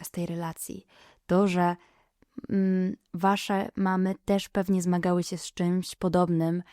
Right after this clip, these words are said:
z czym teraz zmagacie się wy. Też były na podobnym etapie. I być może wy byście podjęły inne decyzje, inaczej postąpiły i, i te relacje przez to są trudne, ale, mm, zawsze możemy szukać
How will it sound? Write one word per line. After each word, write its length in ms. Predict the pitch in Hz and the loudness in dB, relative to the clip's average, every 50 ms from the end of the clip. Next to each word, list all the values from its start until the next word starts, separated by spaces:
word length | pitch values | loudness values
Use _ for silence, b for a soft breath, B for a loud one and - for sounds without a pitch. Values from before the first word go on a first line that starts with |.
| b b b b b - | b b b b b -12
z 120 | - - | -10 -6
czym 160 | - 185 180 | -2 -2 0
teraz 320 | 175 180 175 180 175 - - | 0 0 0 0 -2 -2 -2
zmagacie 460 | 185 170 165 - 170 160 - - 170 | -2 -2 -2 -2 -4 -6 -8 -10 -12
się 160 | - - 165 | -12 -12 -12
wy. 200 | 160 - 160 165 b b b b b b b b - | -12 -12 -14 -16 b b b b b b b b -2
Też 160 | - 214 202 | 0 0 0
były 200 | 196 196 214 214 | 2 4 4 4
na 100 | 196 185 | 4 4
podobnym 400 | - - 180 190 180 180 180 175 - | 0 0 2 2 4 4 2 0 0
etapie. 480 | - 170 - - 156 - - 160 160 b b b b b b | -4 -6 -8 -8 -10 -10 -10 -14 -16 b b b b b b
I 80 | - 214 | -4 -2
być 160 | 240 240 - | 0 2 4
może 240 | 262 269 262 262 254 | 4 4 4 4 2
wy 140 | 247 269 | 2 0
byście 240 | 254 262 240 - 254 | 0 0 -2 -2 -2
podjęły 380 | - - 208 208 233 233 220 226 | -2 0 2 4 6 6 6 6
inne 340 | - 233 226 226 226 220 196 | 6 6 6 6 6 4 2
decyzje, 560 | 190 196 - - 233 220 208 196 208 208 208 | 0 -2 -2 -2 -4 -4 0 2 2 2 2
inaczej 440 | - - 214 208 208 202 - 208 202 | 0 0 0 2 2 2 0 -2 -2
postąpiły 760 | - 196 - - 202 190 180 - 202 202 196 190 190 190 190 B B B B B B _ - | -2 -6 -6 -2 -2 -2 0 0 0 2 2 4 2 2 0 B B B B B B _ -2
i, 160 | 202 202 185 - - | -2 -2 -2 -4 -6
i 120 | - 208 | -6 -4
te 120 | - - 190 | -2 0 2
relacje 340 | 202 196 202 202 - - 190 | 2 2 2 2 0 -4 -6
przez 180 | - - 185 | -6 -8 -8
to 100 | - 185 | -8 -8
są 160 | - - 180 | -6 -6 -6
trudne, 340 | 170 - 196 196 165 165 165 - - | -4 -2 -2 -2 0 -2 -2 -2 -2
ale, 440 | - 214 214 214 196 180 165 175 185 b b b b b b b b b - | 0 2 4 4 4 2 0 -2 -6 b b b b b b b b b -2
mm, 280 | 202 190 190 196 190 - - | 0 2 2 2 0 -2 -4
zawsze 400 | 180 175 202 220 226 - - 220 | -2 0 0 0 0 0 0 0
możemy 280 | 202 202 196 190 190 | 0 2 2 0 0
szukać 440 | 175 - 202 - 196 185 - - - | -2 -4 -6 -6 -6 -6 -6 -8 -14